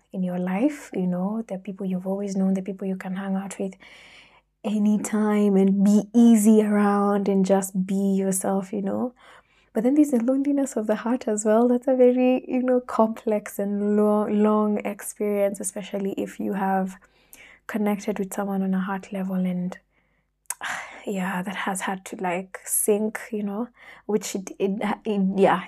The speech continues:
it happened for me. Um, and just the loneliness of,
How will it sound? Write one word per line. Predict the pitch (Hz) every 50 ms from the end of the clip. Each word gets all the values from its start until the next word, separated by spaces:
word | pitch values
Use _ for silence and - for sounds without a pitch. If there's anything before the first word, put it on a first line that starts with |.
| -
it | - -
happened | 196 - - - 190 -
for | - 196 202
me. | 196 190 190 190 208 208 - _ _ _ - - - - _ _ - _ _ _ -
Um, | 247 247 247 269 269 262 262 262 262 262 262 262 262 254 254 254 254 254 247 247 247 254 233 - _ _ _ _ _ _ _ - - - _ _ _ _ _ _ _ _ _ _ _ _ _ _ _ -
and | 254 240 220
just | 247 247 247 -
the | 233 214
loneliness | 208 208 202 208 208 208 208 214 208 202 - -
of, | 220 208 208 208 208 208 208 208 208 196 - _